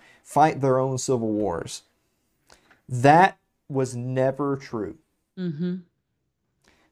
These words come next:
Speaker 1: That was never true. I saw Justin Amash. He, he had tweeted something out very recently, and, and I've got problems with Amash 'cause, you know,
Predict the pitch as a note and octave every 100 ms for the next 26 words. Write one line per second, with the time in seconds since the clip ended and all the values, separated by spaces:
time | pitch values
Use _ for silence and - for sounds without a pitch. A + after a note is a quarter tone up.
0 | _ C3 C#3+ D#3 D3 B2+ B2 C3 D#3+ G3+
1 | G#2 - _ _ _ _ _ _ _ _
2 | _ A#2+ F#2+ - _ _ _ _ _ _
3 | _ A#3 _ _ _ _ _ _ _ _
4 | E3 A#3+ C#4+ G3 G#3 G#3 F3+ A#2+ A#2 A#2+
5 | G#2 - - - _ _ C#3 D#3 D#3 C#3+
6 | - C#3 G3+ E3 C#3 B2 A2+ B2 - A2
7 | G#2 F#2+ A#2 A2 G2 G2+ G2+ G2 F2+ F2+
8 | G2 A2+ G#2+ G#2+ B2 D#3 G3 - D3 B2
9 | - B2 G#2 F#2+ G2+ F#2+ F#2 F#2 - G2
10 | F2 G#2 D#2